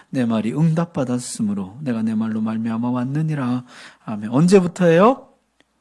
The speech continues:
첫날부터. 여러분, 우리에게도 그렇게 응답하실 줄로 믿습니다.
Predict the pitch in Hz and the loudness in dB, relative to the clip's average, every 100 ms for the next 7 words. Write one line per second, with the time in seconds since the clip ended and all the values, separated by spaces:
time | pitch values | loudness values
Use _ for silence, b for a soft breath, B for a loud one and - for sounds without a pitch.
0 | _ _ - - 160 98 87 _ _ _ | _ _ -8 -4 -4 -6 -16 _ _ _
1 | _ 143 135 135 139 _ _ _ _ _ | _ -20 -20 -20 _ _ _ _ _ _
2 | _ _ _ _ _ _ _ _ _ _ | _ _ _ _ _ _ _ _ _ _
3 | _ _ _ _ - B B B B B | _ _ _ _ -20 B B B B B
4 | B B B B B - 147 139 147 156 | B B B B B -6 -2 0 2 2
5 | 156 151 143 143 147 139 139 135 135 147 | 2 0 0 -2 0 0 2 4 4 2
6 | 131 131 127 117 110 - 127 117 95 98 | 0 2 2 2 0 -2 -2 -2 -4 -6
7 | 92 92 - | -10 -14 -18